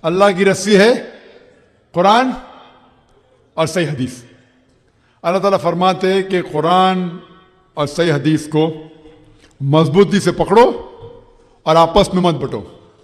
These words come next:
अल्लाह ताला फरमाते हैं सूरह अनाम में, सूरह नंबर छः,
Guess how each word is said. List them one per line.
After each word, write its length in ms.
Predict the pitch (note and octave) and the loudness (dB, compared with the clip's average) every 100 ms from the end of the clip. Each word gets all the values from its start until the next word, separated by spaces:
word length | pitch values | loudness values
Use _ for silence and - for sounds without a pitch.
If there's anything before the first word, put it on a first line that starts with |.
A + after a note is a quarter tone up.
| _ - _ _ D#3+ | _ -20 _ _ -2
अल्लाह 160 | G3 | 0
ताला 200 | G3 G#3 | 2 2
फरमाते 540 | F3 F#3+ G3 G3 G3+ G3+ | 2 0 0 0 2 2
हैं 80 | G3 | 2
सूरह 280 | F#3+ G3 | 0 0
अनाम 300 | F3 F#3 F3 | 2 2 2
में, 180 | D3+ A#2+ - _ | -2 -6 -12 _
सूरह 200 | - F3 | -6 -2
नंबर 180 | F3 D#3+ | 0 -2
छः, 320 | D#3+ F3 D#3 | -2 -2 -4